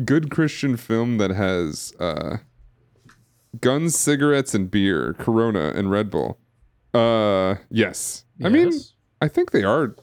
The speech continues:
Speaker 1: They're, you know, they're Christian. They got crosses and stuff and candles lit and whatnot. Yeah, sure. I believe that. Um, also, the typical, uh, the typical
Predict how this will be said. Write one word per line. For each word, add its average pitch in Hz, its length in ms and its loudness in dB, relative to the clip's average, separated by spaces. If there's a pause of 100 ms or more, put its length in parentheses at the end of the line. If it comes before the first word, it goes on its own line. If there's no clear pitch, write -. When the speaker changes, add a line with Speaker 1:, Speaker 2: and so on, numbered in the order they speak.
Speaker 1:
They're, 196 140 0
you 269 220 0
know, 214 160 2
they're 330 160 2
Christian. - 420 -2
They 208 80 0
got 247 200 -2
crosses 135 440 -2
and 117 200 0
stuff 151 320 -2
and 117 100 -2
candles 143 500 -2
lit 185 300 -2
and 170 100 -4
whatnot. 196 400 -4
Yeah, 262 220 -2
sure. 202 400 -6
I - 80 -6
believe 147 260 -2
that. - 160 -8 (800)
Um, 107 420 0 (1040)
also, 151 320 2
the 135 120 4
typical, 156 580 2
uh, 113 260 4 (480)
the - 60 -4
typical 151 840 2